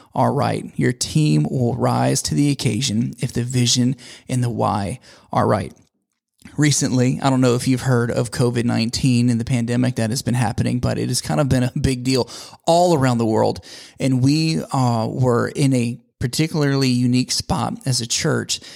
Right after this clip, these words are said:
with our kids ministry because we believe so, it's so important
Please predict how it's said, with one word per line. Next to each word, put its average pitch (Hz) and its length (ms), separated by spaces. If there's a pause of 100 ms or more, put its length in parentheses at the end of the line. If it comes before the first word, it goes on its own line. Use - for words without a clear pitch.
(180)
with 127 240
our 117 120
kids 131 260
ministry 110 400
because 127 260
we 139 220
believe 139 380
so, 147 720
it's 131 120
so 139 160
important 123 460